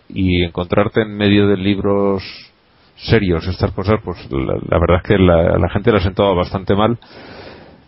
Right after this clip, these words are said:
sobre todo porque aquí no se veían mucho, o, o no levantaban ruido, y ahora de repente cuando han levantado ruido,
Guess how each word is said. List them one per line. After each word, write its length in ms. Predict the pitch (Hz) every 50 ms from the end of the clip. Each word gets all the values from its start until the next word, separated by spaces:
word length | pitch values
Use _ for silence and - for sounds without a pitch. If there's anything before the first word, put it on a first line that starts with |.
| _ _ _ _ -
sobre 300 | - - - 110 101 -
todo 200 | - 127 135 135
porque 240 | 147 139 - 131
aquí 340 | 117 - - 131 139 151 147 - _ _ _ _ _ _ _ _ _ - -
no 200 | 107 107 117 123
se 140 | - 123 113
veían 280 | 113 110 107 104 113 139
mucho, 300 | 156 - - - 82 78 80 _ - - _ _ _ _ _ _ _ _ -
o, 320 | 90 90 92 90 87 85 -
o 120 | 87 92 92 98
no 100 | 107 117
levantaban 540 | 123 123 117 113 104 - 107 101 95 90
ruido, 400 | 90 107 120 127 113 90 82 80 67
y 100 | 90 98
ahora 160 | 101 101 110
de 60 | 110 107
repente 280 | 110 107 120 113 107
cuando 200 | - 95 92 98
han 100 | 101 104
levantado 440 | 101 104 101 101 - 110 104 104 107
ruido, 460 | - 117 117 117 113 120 127 131 -